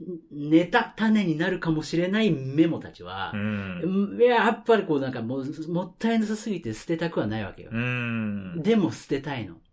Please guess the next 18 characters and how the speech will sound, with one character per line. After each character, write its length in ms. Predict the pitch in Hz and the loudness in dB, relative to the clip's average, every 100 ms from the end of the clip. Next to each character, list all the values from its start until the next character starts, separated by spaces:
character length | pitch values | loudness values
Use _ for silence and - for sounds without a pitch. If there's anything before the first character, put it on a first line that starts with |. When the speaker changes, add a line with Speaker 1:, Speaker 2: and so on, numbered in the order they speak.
| _ _ | _ _
Speaker 2:
あ 300 | 95 92 85 | -4 -4 -8
あ。 20 | - | -10
Speaker 1:
な 160 | 139 | -8
ぜ 100 | 135 | -6
な 160 | 123 120 | -6 -2
ら、 380 | 170 156 98 - _ _ _ _ | 0 0 -2 -14 _ _ _ _
整 320 | - - 220 | -8 4 4
理 60 | 165 | 4
整 360 | 165 - 180 | 0 -2 -2
頓 200 | 170 160 | 2 4
は 80 | 160 | 4
気 180 | - 170 | 4 6
持 160 | 156 - | 6 4
ち 160 | - | -2
い 80 | 180 | -2
い 40 | |
か 100 | - | -2
ら。 140 | - | -4